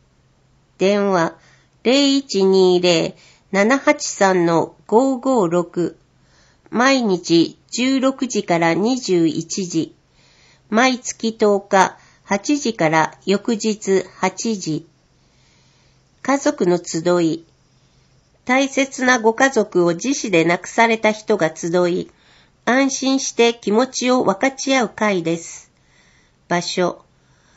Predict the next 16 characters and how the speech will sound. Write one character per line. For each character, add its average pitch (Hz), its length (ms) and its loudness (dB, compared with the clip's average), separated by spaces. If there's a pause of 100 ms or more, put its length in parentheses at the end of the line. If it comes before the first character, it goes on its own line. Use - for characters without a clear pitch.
(220)
サ 214 260 -2
ザ 247 160 2
ン 269 80 0
カ 262 160 -4
会 262 300 0
館。 156 320 -4 (840)
予 196 160 0
約 233 380 -2
不 175 260 -2
要。 175 460 -2 (640)
日 233 380 -2
時、 160 280 -2 (460)
十 262 240 -2
月 254 380 -4 (160)
一 226 120 -4
日 220 560 -2